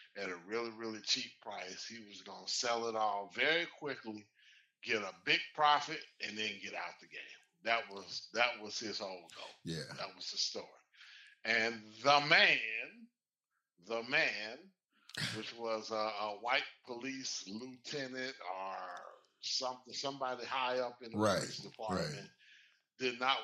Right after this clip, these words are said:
Speaker 1: wanna let him out the game because, come to find out, he was the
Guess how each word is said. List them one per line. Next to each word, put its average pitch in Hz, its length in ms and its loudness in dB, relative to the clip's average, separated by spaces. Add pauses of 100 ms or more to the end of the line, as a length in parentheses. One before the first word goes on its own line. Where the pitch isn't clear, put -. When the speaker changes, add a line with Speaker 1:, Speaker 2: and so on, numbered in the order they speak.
Speaker 1:
wanna 120 280 0
let 135 200 2
him 107 200 -6
out 101 220 -4
the 98 100 -14
game 101 500 -4
because, 98 800 -8 (320)
come 139 280 2
to 131 40 -6
find 127 560 2
out, 110 280 4 (880)
he 190 220 -2 (120)
was 127 160 -4
the 127 100 -12